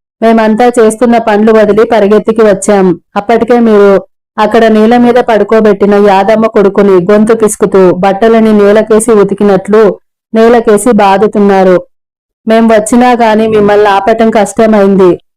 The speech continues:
పెద్దమ్మ గారిని చీరలాగేసి జుట్టు పీకి "భలే భలే" అని పెద్దగా నవ్వసాగారు. అబ్బాయి గారు పిల్లాడిని విడిపించి చూశారు. అప్పటికే వాడి ప్రాణం పోయింది. యాదమ్మ వచ్చి గొల్లుమంది. "డాక్టర్ వచ్చారు,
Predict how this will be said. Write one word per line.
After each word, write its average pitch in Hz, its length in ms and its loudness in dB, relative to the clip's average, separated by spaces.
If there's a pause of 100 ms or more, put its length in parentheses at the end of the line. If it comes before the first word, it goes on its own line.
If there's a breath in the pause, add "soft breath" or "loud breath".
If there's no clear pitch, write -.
(200)
పెద్దమ్మ 240 380 0
గారిని 220 420 0
చీరలాగేసి 220 800 2
జుట్టు 202 340 0
పీకి 208 420 0
"భలే 208 360 2
భలే" 208 340 0
అని 208 200 0
పెద్దగా 214 480 0
నవ్వసాగారు. 196 880 0 (2000 loud breath)
అబ్బాయి 233 300 -2
గారు 240 200 0
పిల్లాడిని 233 560 0
విడిపించి 214 580 0
చూశారు. 208 400 0
అప్పటికే 220 600 -2
వాడి 208 240 0
ప్రాణం 208 400 -2
పోయింది. 190 640 0 (460)
యాదమ్మ 233 420 0
వచ్చి 214 460 0
గొల్లుమంది. 208 800 0
"డాక్టర్ 202 420 -2
వచ్చారు, 196 600 0